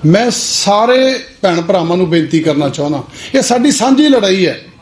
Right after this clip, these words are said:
ਜਿਸ ਤਰ੍ਹਾਂ ਯੁੱਧ ਨਸ਼ਿਆਂ ਵਿਰੁੱਧ ਅਸੀਂ ਸਾਂਝੇ ਤੌਰ ਤੇ ਲੜਿਆ, ਅਸੀਂ ਜਿੱਤਣ ਵੱਲ ਨੂੰ ਵਧ ਰਹੇ ਹਾਂ, ਇਸੇ ਤਰ੍ਹਾਂ ਗੈਂਗਸਟਰਵਾਦ ਦੇ ਵਿਰੁੱਧ ਵੀ ਆਪਾਂ ਨੂੰ ਸਭ ਨੂੰ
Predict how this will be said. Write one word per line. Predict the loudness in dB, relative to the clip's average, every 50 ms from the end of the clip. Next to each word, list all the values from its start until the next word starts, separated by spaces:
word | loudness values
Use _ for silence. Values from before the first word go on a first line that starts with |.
| _ _ -20 -20 _ -20 -20 -20 _ _ _ -14 -6
ਜਿਸ | -2 0 0 0
ਤਰ੍ਹਾਂ | 0 -2 0 0 0
ਯੁੱਧ | 0 0 0 0 0 0
ਨਸ਼ਿਆਂ | 0 0 0 0 0 0 -2 0
ਵਿਰੁੱਧ | 0 0 0 0 2 0 0
ਅਸੀਂ | 0 0 -2
ਸਾਂਝੇ | -2 0 2 2 2 2 2 0
ਤੌਰ | 0 0 -2 -2 -2
ਤੇ | -2 -2 0
ਲੜਿਆ, | 0 0 0 0 0 0 -2 -4 -10 -20 -20 -20 -20 _ _ _ _ -20 _ _ _ _ _ _ _ _ _ _ _ _ _ _ -4
ਅਸੀਂ | -4 -2 -2 -4 -4
ਜਿੱਤਣ | -2 -2 -2 -2 0 0 2 2
ਵੱਲ | 2 2 2
ਨੂੰ | 2 2
ਵਧ | 2 2 0 2
ਰਹੇ | 0 0 0 0
ਹਾਂ, | -2 -4 -8 -16 -20 -20 -20 -20 -10 -4 -2
ਇਸੇ | -2 0 0 0 0 0 0
ਤਰ੍ਹਾਂ | 0 0 -2 -2 -2 -4 -4
ਗੈਂਗਸਟਰਵਾਦ | -4 -4 -6 -8 -6 -4 -4 -2 -2 -2 -2 -2 -2 -2 -2
ਦੇ | -2 -2
ਵਿਰੁੱਧ | 0 0 0 -2 -2 -2
ਵੀ | -2 0 0
ਆਪਾਂ | 0 0 -2 -4 -4 -2
ਨੂੰ | -2 -2 -4
ਸਭ | -6 -6 -4 -4 -2 0 0
ਨੂੰ | 0 2 0 0